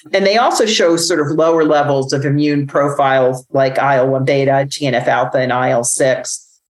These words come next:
suggesting that the cells themselves being infused have some immunomodulatory effect on the kidney. And finally, they go on to show in both in vitro, primarily through in vitro, uh, studies, that indolamine two three dioxygenase,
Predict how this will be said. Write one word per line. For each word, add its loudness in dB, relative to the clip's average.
suggesting 0
that 0
the -2
cells 0
themselves 0
being -2
infused -2
have -2
some -2
immunomodulatory 0
effect -2
on 0
the -4
kidney. -4
And -2
finally, 2
they 0
go 0
on 0
to -6
show 0
in -2
both 0
in -2
vitro, 0
primarily 2
through -2
in 0
vitro, 0
uh, 0
studies, -2
that 0
indolamine 0
two 0
three -2
dioxygenase, -2